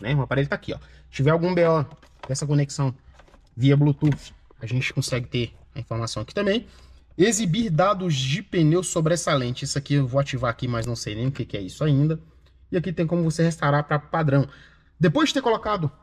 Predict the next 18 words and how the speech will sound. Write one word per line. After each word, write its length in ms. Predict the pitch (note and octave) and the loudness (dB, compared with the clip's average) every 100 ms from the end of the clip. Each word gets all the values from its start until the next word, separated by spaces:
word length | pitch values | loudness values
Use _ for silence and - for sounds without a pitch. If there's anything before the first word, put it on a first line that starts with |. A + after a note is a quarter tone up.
| _ _ _ _ _ | _ _ _ _ _
pro 160 | G#3 B3 | -4 -2
P 120 | F3 | 2
S 240 | D#3 - C#3+ | 2 2 0
I, 240 | D3+ - - _ _ - | -2 -4 -16 _ _ -6
agora 240 | C#3 C#3+ | 0 0
que 100 | - | 2
a 40 | C3 | 2
gente 380 | C#3 - D3 - _ _ _ | 2 0 -8 -16 _ _ _
vai 160 | C3 C3+ | 0 2
verificar, 600 | C3 C#3 D3 - - - | 2 2 0 -6 -14 -16
ó. 40 | - _ | -20 _
Olha 240 | D3 F#3+ E3+ | 0 0 0
só 260 | - E3 | -2 -4
como 240 | - F3 D#3 | -2 -2 0
que 180 | - | 2
nesse 360 | C#3 D3 D#3+ E3+ | 4 4 2 0
exato 280 | C#3 C#3+ D3+ | 0 0 0
momento 440 | C3+ B2+ C3+ - | 0 0 -4 -8